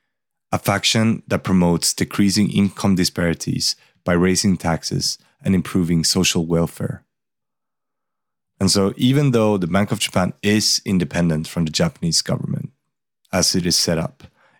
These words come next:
it is clear that the government has enormous power to define B O J's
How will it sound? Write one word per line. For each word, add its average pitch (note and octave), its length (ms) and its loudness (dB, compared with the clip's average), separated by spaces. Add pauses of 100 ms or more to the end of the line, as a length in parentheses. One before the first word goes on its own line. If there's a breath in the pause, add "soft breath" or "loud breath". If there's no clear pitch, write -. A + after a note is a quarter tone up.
(120)
it G#2+ 100 2
is G2+ 180 2
clear A2+ 480 2
that G#2 160 -2
the F#2 60 -6
government F#2 520 2
has F#2 200 0
enormous F#2 640 4
power - 500 -6 (240)
to - 100 -6
define F2 600 0 (220)
B F2 160 2
O E2+ 120 2
J's E2 480 0